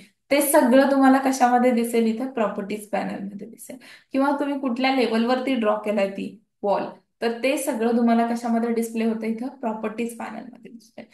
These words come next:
आता समजा या वॉलची thickness change करायची असेल तर ते पण तुम्ही properties पॅनलच्या मदतीने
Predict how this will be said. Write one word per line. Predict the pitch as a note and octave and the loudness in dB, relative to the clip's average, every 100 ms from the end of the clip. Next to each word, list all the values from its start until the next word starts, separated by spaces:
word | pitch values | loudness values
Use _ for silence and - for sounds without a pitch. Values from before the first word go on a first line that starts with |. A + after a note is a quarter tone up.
| - - | -20 -4
आता | B3 D4 | 2 4
समजा | D#4 D4+ D4+ | 4 2 2
या | D#4+ D#4+ | 2 2
वॉलची | C#4 B3+ B3 D4+ | 6 4 4 -4
thickness | D4 C4 A3+ B3+ C4+ | -8 -8 -6 -6 -6
change | C#4+ C4 B3+ | -6 -6 -4
करायची | B3+ A#3+ A#3+ B3 | -4 -4 -4 -8
असेल | B3 A#3 A#3 | -6 -6 -6
तर | A3+ A3+ A3+ - _ _ _ | -6 -6 -8 -16 _ _ _
ते | C#4 | -2
पण | C4 D4 D4+ | 2 4 4
तुम्ही | C#4+ | 2
properties | C#4+ B3+ B3 A#3 B3 | 4 4 4 2 0
पॅनलच्या | - A#3 A#3 A#3 A#3+ | 2 2 2 0 0
मदतीने | A#3 A3+ A3+ A3+ | 0 0 -2 -2